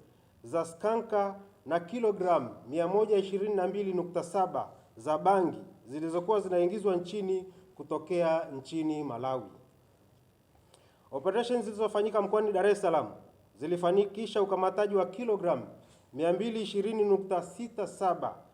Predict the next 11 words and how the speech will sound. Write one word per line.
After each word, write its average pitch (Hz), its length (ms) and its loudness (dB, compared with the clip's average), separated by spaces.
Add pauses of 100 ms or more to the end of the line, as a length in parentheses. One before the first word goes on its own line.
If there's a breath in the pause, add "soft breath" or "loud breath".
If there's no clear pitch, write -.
(220 soft breath)
za 139 180 0
dawa 208 280 4
za 190 100 2
kulevya 202 380 4
aina 196 180 4
ya 175 80 4
skanka 214 460 0
katika 185 320 0
kata 196 500 0
ya 170 160 4
Chanika 180 580 -2